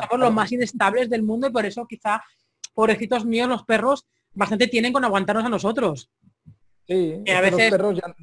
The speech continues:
Speaker 1: veo que nos
Speaker 2: o sea, los
Speaker 1: miran
Speaker 2: perros
Speaker 1: y
Speaker 2: ya
Speaker 1: como diciendo, "Hijo mío,
Speaker 2: Sí.
Speaker 1: me lo-", ¿sabes? Lo que me ha tocado, la china que me ha tocado, ¿sabes?
Speaker 2: Sí, mu-, muchos perros, muchos perros soportan a sus dueños. Es muy bestia decirlo, pero soportan a sus humanos.
Speaker 1: Sí.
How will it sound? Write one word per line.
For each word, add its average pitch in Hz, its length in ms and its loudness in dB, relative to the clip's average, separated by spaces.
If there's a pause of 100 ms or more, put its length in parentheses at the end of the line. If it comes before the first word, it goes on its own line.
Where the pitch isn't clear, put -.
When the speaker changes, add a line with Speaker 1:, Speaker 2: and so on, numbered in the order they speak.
(320)
Speaker 1:
veo 220 180 4
que 233 100 0
nos 233 120 2
Speaker 2:
o 208 40 2
sea, 226 80 2
los 233 80 4
Speaker 1:
miran 247 140 4
Speaker 2:
perros 262 100 2
Speaker 1:
y - 20 2
Speaker 2:
ya 208 100 4
Speaker 1:
como 226 140 -2
diciendo, 196 680 -4
"Hijo 175 260 -14
mío, 202 240 -6
Speaker 2:
Sí. 190 60 4
Speaker 1:
me 180 160 0
lo-", 214 300 -10 (180)
¿sabes? 247 340 -8
Lo - 100 -6
que 190 60 -8
me 190 80 -4
ha 190 40 -4
tocado, 202 260 -2
la 185 120 -4
china 220 200 -4
que 196 60 -10
me 196 80 -4
ha 185 40 -8
tocado, 190 340 -2
¿sabes? 277 360 -8 (200)
Speaker 2:
Sí, 196 180 0
mu-, 160 200 -4
muchos 165 380 2
perros, 196 360 0
muchos 175 260 -4
perros 202 440 -6
soportan 175 760 2
a 143 80 -6
sus 143 200 -8
dueños. 135 460 -8
Es 127 100 -10
muy 170 200 -6
bestia 170 300 0
decirlo, 160 360 -4
pero 131 300 -2
soportan 190 520 -2
a 156 60 -6
sus 156 220 -14
humanos. 139 440 -12
Speaker 1:
Sí. 147 300 -8